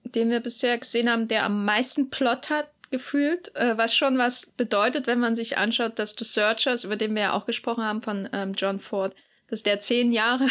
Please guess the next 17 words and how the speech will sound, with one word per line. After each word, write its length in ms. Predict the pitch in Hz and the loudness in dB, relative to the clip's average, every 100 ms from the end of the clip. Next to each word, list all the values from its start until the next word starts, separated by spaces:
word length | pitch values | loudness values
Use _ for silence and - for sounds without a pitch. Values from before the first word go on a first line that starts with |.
| - | 0
<laughs> 160 | - - | -4 0
Geschichte 600 | 277 294 285 - - 294 - - 330 262 | 2 2 0 -2 -4 -6 -6 -12 -10 -4
umfasst 640 | 240 247 - 233 247 - _ _ _ - | 0 0 2 0 0 -6 _ _ _ -4
und, 320 | 220 220 226 | -2 -2 -2
und 240 | 220 208 | -2 -2
Jagd 340 | 208 208 220 233 | 0 0 -2 -4
nach, 240 | 202 214 _ _ _ _ | -4 -6 _ _ _ _
nach 140 | 185 - | -6 -2
einer 300 | 208 208 - | -2 0 -2
entführten 480 | 208 - 226 226 220 | -4 -2 -4 -4 -4
Person. 640 | 220 208 208 226 233 226 | -4 0 0 2 0 -2
Und 240 | - 220 | -2 0
dann 140 | 208 214 | 0 0
kommt 260 | 254 233 | -2 -2
dieser 240 | 208 208 208 | -2 -2 -2
siebzig 360 | 247 247 - | -2 -4 0
Minuten 480 | 233 226 226 208 208 | 2 2 0 -2 -2